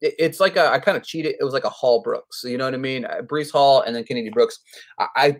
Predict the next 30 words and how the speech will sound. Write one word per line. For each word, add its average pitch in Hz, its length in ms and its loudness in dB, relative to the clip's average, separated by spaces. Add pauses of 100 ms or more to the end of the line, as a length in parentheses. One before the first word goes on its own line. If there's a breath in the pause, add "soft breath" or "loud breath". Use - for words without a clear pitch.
put - 180 4
Hall 156 340 4
a 143 40 4
little 143 140 6
bit 131 100 -4
higher 135 300 2
because 123 320 -4
I 120 140 2
feel 123 180 0
like 117 160 0
he's 131 240 -12
another 120 240 -2
one 117 100 -4
of 117 40 2
those 113 120 0
guys 110 320 0
that, 101 160 -2
in 110 60 -10
my 107 100 -2
opinion, 110 320 -10
that 104 240 -6
he's 113 460 -12 (120)
really, 131 380 -4
really 113 240 -8
good. 113 260 4 (340 soft breath)
He 170 200 0
actually 143 280 -2
catches 120 380 -4
the - 80 -6
ball. 104 340 2